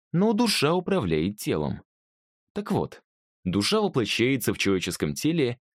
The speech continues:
для того, чтобы чему-то научиться, приобрести какие-то новые знания,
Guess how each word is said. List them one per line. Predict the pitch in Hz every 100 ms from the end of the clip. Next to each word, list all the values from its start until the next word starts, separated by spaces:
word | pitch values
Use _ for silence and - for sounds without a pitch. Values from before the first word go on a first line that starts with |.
| -
для | 135 190
того, | 214 214 196
чтобы | 190 196 185
чему-то | - 143 123 135
научиться, | 135 165 - 202 - - 71 - _ -
приобрести | 202 202 196 165 190
какие-то | 170 131 - 117 113
новые | 92 87 80
знания, | 69 80 90 127 110 82 71